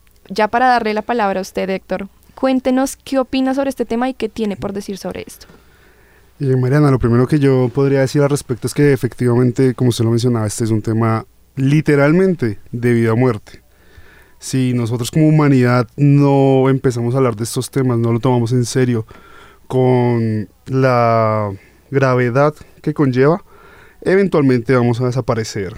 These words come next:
Speaker 2: ¿sí? Mucho antes de lo que tendríamos que. Y bueno, partiendo de esa base, yo quisiera iniciar un poquito con una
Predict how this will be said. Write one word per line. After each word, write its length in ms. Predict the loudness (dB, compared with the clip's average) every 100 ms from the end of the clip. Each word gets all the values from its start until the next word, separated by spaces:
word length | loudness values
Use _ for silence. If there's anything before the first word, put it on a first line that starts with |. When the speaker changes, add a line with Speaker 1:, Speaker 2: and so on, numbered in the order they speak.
| -20
Speaker 2:
¿sí? 320 | -10 -4 -4 -4 -2
Mucho 360 | -2 0 0
antes 300 | 0 0 -2
de 80 | -2
lo 100 | -4
que 120 | -4
tendríamos 640 | -6 -6 -2 0 0 -2 -6
que. 220 | -8 -8 -8 -20 -20 -20 -20 -20 -20 -20 -20 -20 -20 -20 _ _ _
Y 400 | 2 4 4 4
bueno, 260 | 4 2
partiendo 360 | 2 2 2 2
de 80 | 2
esa 120 | 2
base, 480 | 2 0 2 2 2
yo 280 | 2 0 0
quisiera 640 | -2 0 2 4 4 4
iniciar 320 | 2 2 2
un 100 | 2
poquito 380 | 0 -2 0 0
con 180 | 2 2
una 480 | 4 2 2 2